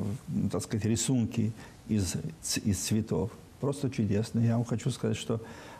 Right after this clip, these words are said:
э, не только в Стамбуле, в ряде других городах произ-, проходят другие праздники. Вот, допустим, праздник граната, или праздник, э, черешни, или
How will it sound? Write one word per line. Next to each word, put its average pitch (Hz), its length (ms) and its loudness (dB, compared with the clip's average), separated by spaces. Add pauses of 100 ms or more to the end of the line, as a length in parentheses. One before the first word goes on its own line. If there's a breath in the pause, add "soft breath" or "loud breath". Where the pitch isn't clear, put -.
(120)
э, 104 280 2
не 117 160 4
только 117 560 0 (220)
в 98 440 2
Стамбуле, 101 720 2 (400 loud breath)
в 95 140 2
ряде 104 220 4
других 98 380 4
городах 104 420 2
произ-, 104 300 0
проходят 104 500 0
другие 110 360 4
праздники. 101 680 0 (240)
Вот, 104 140 2
допустим, 104 500 0 (360 loud breath)
праздник 113 380 2
граната, 101 600 2 (300 loud breath)
или 110 340 4 (300 loud breath)
праздник, 107 440 2 (120)
э, 104 580 2
черешни, 104 720 2 (300 loud breath)
или 107 300 4